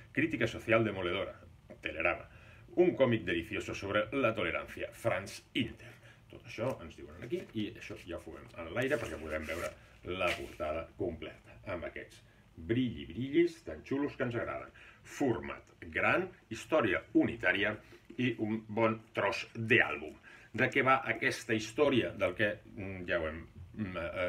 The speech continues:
desvetllat una miqueta amb aquesta faixa de tolerància, d'igualtat i de feminisme, de, eh, com, mm, l'opressió de la dona pot variar amb una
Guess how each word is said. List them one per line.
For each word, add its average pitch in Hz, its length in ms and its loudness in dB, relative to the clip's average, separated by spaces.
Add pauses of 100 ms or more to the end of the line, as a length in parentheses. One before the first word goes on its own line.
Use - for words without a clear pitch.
(120)
desvetllat 92 680 0
una 90 120 2
miqueta 120 440 2 (280)
amb 120 320 8
aquesta - 460 0
faixa 147 480 6 (260)
de 78 160 -2
tolerància, 123 760 6 (260)
d'igualtat 80 840 0 (360)
i 113 360 2
de 95 120 0
feminisme, 113 600 4 (460)
de, 107 240 4 (220)
eh, 101 480 6 (120)
com, 123 240 10
mm, 95 1080 -6
l'opressió 90 760 2 (240)
de 78 100 -2
la 80 120 2
dona 92 300 4 (400)
pot 113 340 6
variar 87 720 6
amb 82 320 -2
una 87 260 2